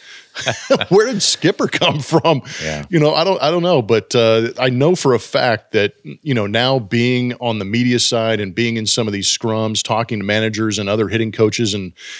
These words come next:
Speaker 1: and, and guys like that, I know if I really wanna get under their skin or take a little jab at 'em as we're walking away, I, I would love doing it to A J 'cause A J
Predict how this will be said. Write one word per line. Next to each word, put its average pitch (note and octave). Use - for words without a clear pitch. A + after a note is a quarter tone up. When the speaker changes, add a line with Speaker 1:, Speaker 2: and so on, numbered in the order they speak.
Speaker 1:
and, G2+
and G#2
guys A2+
like G2+
that, G#2
I A2
know A#2
if C3
I A#2+
really A#2+
wanna B2
get G2+
under A#2+
their A2
skin A2+
or G2+
take B2
a B2+
little G#2
jab G#2+
at B2
'em C#3+
as B2
we're B2+
walking A2+
away, G#2
I, A2+
I A2+
would G#2+
love A2
doing G#2
it F#2+
to -
A G#2
J F#2
'cause F#2
A A2+
J G#2